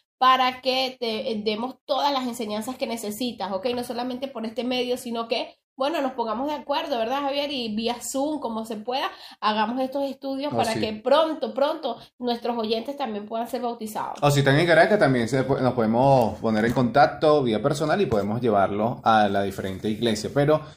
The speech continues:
Speaker 2: bueno, ese, ese es el gran tema de hoy, eh, la creación en el Nuevo Testamento. Así que, bueno, no, sin más preámbulo, dejamos que los pastores nos expliquen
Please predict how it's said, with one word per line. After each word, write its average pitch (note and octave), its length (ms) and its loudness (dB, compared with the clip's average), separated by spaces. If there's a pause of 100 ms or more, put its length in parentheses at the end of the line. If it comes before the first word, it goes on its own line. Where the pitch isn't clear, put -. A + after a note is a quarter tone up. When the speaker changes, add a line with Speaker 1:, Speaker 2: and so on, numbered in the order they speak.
(160)
Speaker 2:
bueno, D3+ 240 4
ese, E3 400 2
ese C#3+ 180 2
es F3+ 40 4
el E3 60 2
gran E3+ 180 6
tema F3 260 6
de D#3 140 8
hoy, G3+ 320 6
eh, C3+ 160 6
la B2+ 240 6
creación D#3+ 640 2
en D3 80 0
el B2 140 2
Nuevo B2 160 2
Testamento. C#3+ 500 0
Así C3 160 -2
que, C#3 140 4
bueno, A#2+ 240 4
no, A2 200 -2
sin C3 160 0
más B2+ 200 2
preámbulo, D3+ 560 4
dejamos A#2+ 340 2
que D#3 80 0
los C3 120 2
pastores C3+ 420 4
nos D3+ 100 0
expliquen C#3 720 0